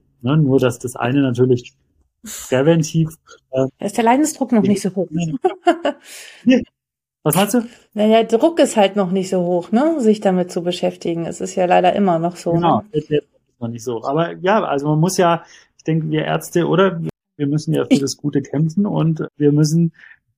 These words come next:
Speaker 1: uns in der Prävention engagieren, auch wenn das manchmal eben halt noch nicht so ganz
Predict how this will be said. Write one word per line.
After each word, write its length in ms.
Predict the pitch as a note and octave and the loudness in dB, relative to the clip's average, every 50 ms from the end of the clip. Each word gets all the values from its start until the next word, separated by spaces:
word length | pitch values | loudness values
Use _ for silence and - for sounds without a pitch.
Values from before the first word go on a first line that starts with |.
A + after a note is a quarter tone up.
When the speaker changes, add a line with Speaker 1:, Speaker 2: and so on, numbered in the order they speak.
| _ _ C#3+ - _ _ _ - | _ _ -20 -20 _ _ _ -2
Speaker 1:
uns 220 | E3+ D#3+ D#3+ D#3+ | 0 0 0 -2
in 140 | - E3+ D3+ | -2 -2 0
der 120 | D3+ C#3+ | 0 0
Prävention 840 | C#3 - - C3+ C3+ D3 E3 F3 F#3 F3 E3 - - F3+ F#3 F#3+ F#3 | 0 -2 -2 0 2 2 2 2 0 -2 -4 -2 0 0 0 0 0
engagieren, 840 | - D#3+ E3 E3+ E3+ E3+ E3+ D3+ C#3+ D3+ D#3+ F3+ F#3+ G#3 G#3 G#3 | -2 -2 -2 0 2 2 0 0 0 -2 -2 0 0 0 -2 -4
auch 360 | G3+ - D#3+ D#3 D#3 D#3 - - D3 | -6 -4 -2 -2 -2 -2 -4 -4 -2
wenn 160 | D3+ D3+ D#3 | 0 0 0
das 220 | D#3+ D#3 D#3 - | 0 -2 -2 -2
manchmal 540 | C#3+ C3+ C#3 D3+ D3 - D#3 C#3+ C#3+ C#3+ D3 | -2 -2 -2 -2 -4 -4 -4 -2 -2 -4 -4
eben 300 | D3 D3+ D3 D3+ D3 C3 | -4 -6 -4 -4 -4 -4
halt 220 | B2 C#3 C#3 C3+ C#3+ | -4 -6 -8 -8 -8
noch 180 | C#3 C3 A2+ | -8 -6 -6
nicht 180 | C3 C#3+ C#3+ - | -6 -8 -8 -6
so 140 | - D3 C3+ | -6 -6 -4
ganz 380 | C3+ C3+ C#3+ D3+ D3 - - | -4 -4 -4 -4 -8 -10 -18